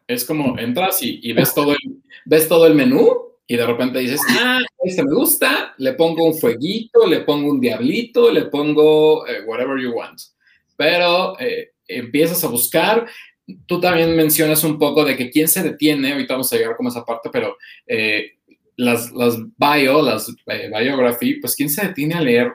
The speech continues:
realmente lo que tú pones? Yo puedo poner un pensamiento hermoso, eterno, que me haya tardado un año,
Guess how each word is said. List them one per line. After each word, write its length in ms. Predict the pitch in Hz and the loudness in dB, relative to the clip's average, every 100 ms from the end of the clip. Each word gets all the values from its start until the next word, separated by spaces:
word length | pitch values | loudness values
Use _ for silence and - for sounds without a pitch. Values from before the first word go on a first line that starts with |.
| - | -8
realmente 500 | - 127 127 123 123 | -2 0 2 2 2
lo 120 | 127 - | 0 -2
que 120 | 104 | -6
tú 120 | - | -6
pones? 300 | 202 220 247 | -4 -2 2
Yo 80 | 240 | 4
puedo 140 | 165 | 4
poner 180 | 466 233 | 2 2
un 100 | 220 | 0
pensamiento 500 | 180 170 151 165 156 | -2 -4 -4 -4 -2
hermoso, 520 | 151 135 104 104 - | -4 -6 -10 -8 -6
eterno, 640 | - - - 123 131 127 113 | -8 -10 -6 -4 -2 -2 -2
que 80 | |
me 80 | 117 | -2
haya 140 | 117 117 | -2 -2
tardado 340 | 107 117 117 | -2 0 0
un 100 | 120 | 0
año, 360 | 117 113 143 | -2 -4 -6